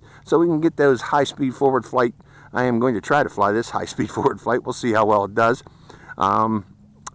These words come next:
additionally, it has a beeper. It has O S D, on-screen display with the, this, uh, particular quadcopter. Remember, the original did not have that. Um,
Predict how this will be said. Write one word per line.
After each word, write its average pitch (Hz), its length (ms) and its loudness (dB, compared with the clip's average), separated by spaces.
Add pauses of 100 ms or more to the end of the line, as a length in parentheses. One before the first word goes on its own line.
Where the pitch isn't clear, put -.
(320)
additionally, 180 680 2
it 117 60 -2
has 196 160 2
a 170 80 0
beeper. 135 800 -2 (320)
It 240 60 0
has 214 200 2
O 220 240 4
S - 180 0
D, 247 280 4
on-screen 202 480 2
display 202 640 0
with 127 520 -2
the, 120 200 -2 (120)
this, - 340 -4 (380)
uh, 98 180 2
particular 107 400 -4
quadcopter. 98 640 -2
Remember, 143 320 -2
the 123 280 0
original 120 400 0
did 104 180 -4
not 160 220 -4
have 85 220 -12
that. 67 200 -18 (580)
Um, 143 460 2